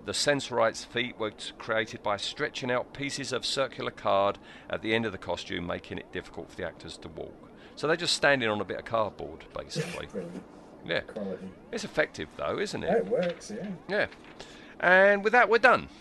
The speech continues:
Speaker 1: With that, we're done.
Speaker 2: Mm.
Speaker 1: All right.
Speaker 2: I, I enjoyed that. It's, it's not a story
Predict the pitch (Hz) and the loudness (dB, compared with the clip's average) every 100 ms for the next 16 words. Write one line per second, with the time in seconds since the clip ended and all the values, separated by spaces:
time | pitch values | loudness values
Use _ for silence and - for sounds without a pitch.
0 | - - - - 151 147 143 131 101 185 | -20 -20 -12 -6 -4 -4 -4 -2 0 0
1 | 208 - - 95 101 123 160 - - 147 | -4 -10 -18 -10 -6 -4 -4 -6 -8 -6
2 | 151 151 156 165 175 - 208 143 - - | -2 0 0 2 0 0 -6 -6 -10 -14
3 | - - - 170 208 208 170 - 190 175 | -20 -20 -8 2 2 2 -2 -2 6 10
4 | 160 156 151 | 10 8 0